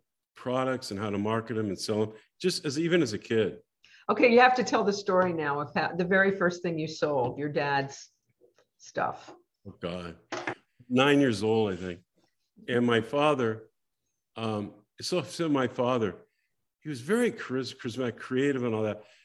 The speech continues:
Speaker 1: but he wasn't a closer. He said, "I'm
Speaker 2: Mm-hmm.
Speaker 1: not a," he couldn't close. So he never
Speaker 2: Mm.
Speaker 1: made any money. He had to go, he, he just couldn't close the deal, right? So I guess in college or whenever, he, he wrote, he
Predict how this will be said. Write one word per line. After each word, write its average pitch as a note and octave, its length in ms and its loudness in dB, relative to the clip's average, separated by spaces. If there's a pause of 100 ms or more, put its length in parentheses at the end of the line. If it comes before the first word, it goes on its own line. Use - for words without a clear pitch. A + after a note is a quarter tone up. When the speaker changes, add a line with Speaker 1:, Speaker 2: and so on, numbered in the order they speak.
(100)
Speaker 1:
but C#3 80 -4
he C#3+ 60 4
wasn't E3 340 4
a A2+ 60 0
closer. B2+ 720 -2
He B2 100 -4
said, B2+ 180 -4
"I'm A#2 120 0
Speaker 2:
Mm-hmm. - 80 4
Speaker 1:
not D3+ 140 0
a," B2+ 60 -8 (300)
he B2+ 80 -12
couldn't D3 240 0
close. A#2 560 -4 (160)
So - 140 -4
he E3+ 40 4
never G#3 160 6
Speaker 2:
Mm. F3+ 100 2
Speaker 1:
made D3 120 -4 (100)
any A#2 100 -6
money. A#2 260 2
He G#2+ 60 2
had A2+ 140 0
to A2 80 0
go, G#2+ 160 -8 (320)
he, D3 120 -4
he E3 140 -8
just G3 200 -4
couldn't G3+ 220 4
close D#3 480 0
the C#3 100 -2
deal, G#2 300 2
right? A2+ 340 0 (800)
So D3 540 4 (680)
I D3 80 0
guess E3+ 300 4
in C3+ 100 0
college D#3+ 560 -2
or A#2 60 0
whenever, D3 320 2
he, D3+ 220 -2
he C3+ 180 -4
wrote, D#3+ 420 2 (300)
he C#3 220 -6